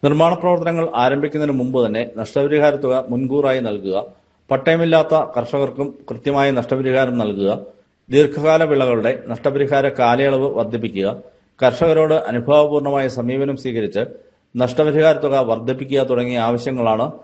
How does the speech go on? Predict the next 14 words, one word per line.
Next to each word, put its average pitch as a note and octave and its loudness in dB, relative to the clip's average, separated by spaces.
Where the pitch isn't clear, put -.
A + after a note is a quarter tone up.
തങ്ങൾ C3 2
ഉന്നയിക്കുന്നതെന്നും B2 -2
ഇതിൽ D3+ -2
നടപടിയുണ്ടായില്ലെങ്കിൽ B2+ 0
സമരപരിപാടികളിലേക്ക് B2+ -2
കടക്കുമെന്നും A2+ -4
ആക്ഷൻ A#2+ -2
കൗൺസിൽ C3+ -2
ചെയർമാൻ A#2 0
ഫാദർ A2+ 0
ജോസഫ് A#2+ -2
നടുപ്പടവിൽ, A#2 -2
മറ്റ് B2+ 0
ഭാരവാഹികളായ B2+ 2